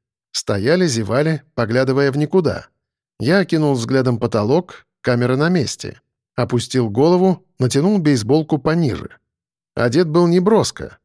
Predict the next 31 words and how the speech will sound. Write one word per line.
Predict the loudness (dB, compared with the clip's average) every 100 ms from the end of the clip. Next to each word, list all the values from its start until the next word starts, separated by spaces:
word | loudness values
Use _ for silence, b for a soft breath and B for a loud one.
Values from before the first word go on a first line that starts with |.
| _ _
все | -2 0
с |
чужого | 0 0 2 2
плеча. | 2 0 -2 -4 -6 -14 _ _ _ -4
Куртка, | 0 0 0
джинсы, | -2 0 0 0 -2 -4 -4
кроссовки. | -2 0 -2 -6 -8 -16 -18 _ _ _ _ -8
Для | 0
этого | 0 2 2
даже | 2 0
пришлось | 0 -2 0 0
сгонять | 0 0 0 -2
в | -2
секонд-хенд. | -2 0 -4 -2 -2 -2 -6 -20 _ _ _
Переоделся | -2 0 2 2 0 -2
в | -2
чужую | -2 2 2
жизнь | 2 0 -2 -6 -20 _
на | -2 0
один | 0 0
раз. | 0 -2 -6 -14 _ _ _ _ _ _ _ _
«Ты | -4 0
кто | 0
такой?» — | 0 0 -2 -4 -6 _ _ _ _
буркнул | -2 0 0 0 0
охранник, | 0 0 -2 -2
прищурившись. | -2 -2 -2 -4 -6 -12 -16 -20 _ _ _ _ _ _ _ -6
«На | 0
работу | 0 2 0 0
хочу | -2 -2 -2
устроиться», — | -2 0 0 -2 -10